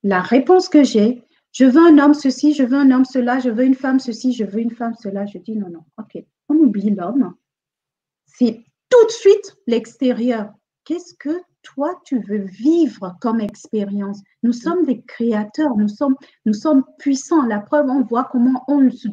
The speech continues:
Speaker 1: tricote ça dans l'autre sens, à se faire mal. Mais c'est exactement, c'est la même énergie. C'est pour ça qu'on parle, on peut parler de transformation, d'aller au-delà de la forme. Mais qu'est-ce que,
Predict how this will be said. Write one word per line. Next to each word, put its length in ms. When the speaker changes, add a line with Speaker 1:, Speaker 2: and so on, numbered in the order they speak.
Speaker 1:
tricote 500
ça 160
dans 180
l'autre 260
sens, 200
à 100
se 160
faire 260
mal. 560
Mais 80
c'est 160
exactement, 560
c'est 80
la 120
même 260
énergie. 680
C'est 160
pour 180
ça 160
qu'on 240
parle, 380
on 80
peut 160
parler 320
de 300
transformation, 1400
d'aller 300
au-delà 500
de 140
la 180
forme. 400
Mais 200
qu'est-ce 380
que, 160